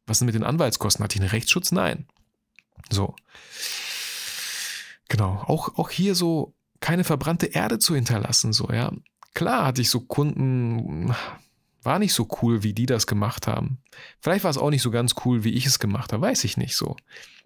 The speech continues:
Aber auf jeden Fall möchte ich das immer so ein bisschen im,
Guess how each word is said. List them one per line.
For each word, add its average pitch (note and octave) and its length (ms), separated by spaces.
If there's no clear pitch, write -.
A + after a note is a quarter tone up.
Aber C3 220
auf C3 160
jeden F3 180
Fall D#3 280
möchte C#3 400
ich - 240
das C3+ 200
immer C3 280
so B2+ 100
ein B2 100
bisschen A#2+ 320
im, A#2 300